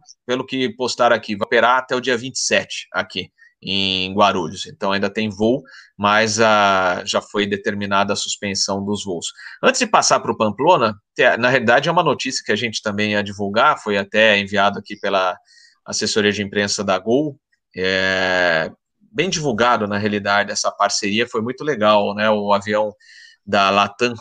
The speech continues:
levando vacinas pra Curitiba, e pra levar todo o carregamento de vacinas, eles não, eles não poderiam transportar quinhentos quilos de bagagem dos passageiros da latam. E aí, numa parceria legal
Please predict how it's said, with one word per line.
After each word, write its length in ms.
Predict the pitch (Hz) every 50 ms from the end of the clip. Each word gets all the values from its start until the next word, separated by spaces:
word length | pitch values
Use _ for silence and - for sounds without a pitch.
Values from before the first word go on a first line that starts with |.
| - _
levando 340 | 101 104 98 101 110 110 104
vacinas 520 | 101 107 98 - - - 110 104 104 98
pra 140 | - 98 98
Curitiba, 680 | - - 104 98 98 - - - 147 160 127 107 101 - - - - - - - _
e 80 | 98
pra 180 | 98 - 131 139
levar 320 | 143 135 113 113 123 120
todo 200 | - - 156 -
o 40 | 160
carregamento 600 | - 160 131 135 127 120 110 107 113 110 - 104
de 80 | 104 101
vacinas, 640 | 113 101 95 - - - 139 151 139 117 107 101 104
eles 280 | 113 113 117 117 113
não, 140 | 120 123 - -
eles 160 | 98 107 113
não 200 | 120 123 127 120 -
poderiam 460 | - 147 135 131 123 113 113 117 127 131
transportar 540 | - 127 123 - - 113 - - 120 123
quinhentos 280 | - - 143 160 156 -
quilos 400 | - - - 131 139 139 143 123
de 80 | 113 123
bagagem 600 | - - 127 113 104 113 117 127 120 131 127 113
dos 240 | 120 147 180 -
passageiros 680 | - - 131 - - 135 175 135 143 160 180 185 170 147
da 160 | 147 175 208
latam. 340 | 226 247 - - 139 127 110 - - - - - - - _ -
E 80 | 127
aí, 180 | 131 127 131 156
numa 300 | 165 165 156 156 143 -
parceria 460 | 156 147 143 - - 135 127 143 151
legal 600 | 139 123 123 135 170 185 147 147 156 165 170 -